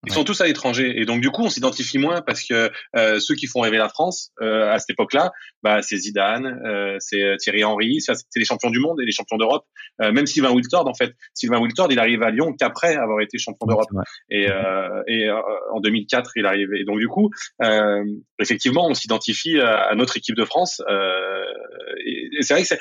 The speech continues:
Speaker 1: c'est, l'argument, il tient, il tient vraiment. Et si on ajoute à ça le, le, l'attitude et le comportement de Jean-Michel Aulas,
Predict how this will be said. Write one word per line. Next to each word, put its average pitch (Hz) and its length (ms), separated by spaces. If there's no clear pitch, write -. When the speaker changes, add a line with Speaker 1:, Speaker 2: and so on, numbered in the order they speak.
Speaker 1:
c'est, 147 160
l'argument, 135 380
il 127 80
tient, 180 240
il 120 100
tient 139 160
vraiment. 147 400
Et 113 100
si 135 140
on 170 80
ajoute 151 220
à 143 60
ça 151 260
le, 117 180
le, 113 380
l'attitude 131 480
et 139 40
le - 40
comportement 131 440
de 117 40
Jean-Michel 120 320
Aulas, 147 320